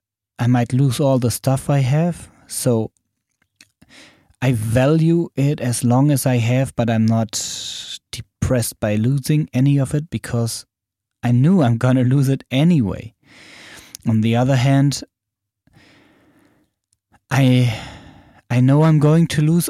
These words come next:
all my friends and everything I value in life, so I try to enjoy it now. And what I, what, what I did as, as one of the, well,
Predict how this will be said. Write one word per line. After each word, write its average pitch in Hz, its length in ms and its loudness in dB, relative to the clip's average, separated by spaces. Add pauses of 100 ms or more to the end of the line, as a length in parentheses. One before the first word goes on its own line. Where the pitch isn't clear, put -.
all 185 300 2
my 160 200 0
friends - 640 -4 (760)
and 113 300 -4 (260)
everything 123 560 0
I 113 120 -2
value 123 420 2
in 120 140 2
life, 117 360 -4 (340)
so 90 420 -4 (260)
I 107 80 -2
try 113 240 -2
to - 140 -8
enjoy 107 400 -2
it 107 160 -6
now. 113 480 0 (600)
And 110 600 -2 (500)
what 107 220 0
I, 107 140 2 (600)
what, 90 300 -8
what 110 140 -6
I 104 100 -4
did 120 260 -4 (260)
as, 107 380 -6
as 113 240 -8
one 117 240 2
of 113 220 -2
the, 101 340 -4 (1300)
well, 92 460 -10